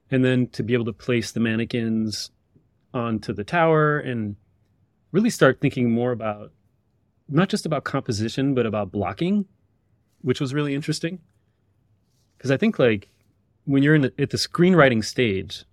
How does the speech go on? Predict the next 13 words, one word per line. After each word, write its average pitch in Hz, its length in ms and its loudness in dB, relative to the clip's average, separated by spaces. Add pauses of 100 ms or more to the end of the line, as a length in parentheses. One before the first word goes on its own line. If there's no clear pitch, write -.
(280)
even 147 240 2
when 139 80 2
you're 113 100 0
prevising, 101 640 -2 (1160)
it's 135 180 -2
one 147 160 6
thing 165 200 4
to, 147 140 -2
like, 107 360 -4 (1300)
sort 139 320 0
of 110 60 -2
sketch - 320 -4
out 110 420 -2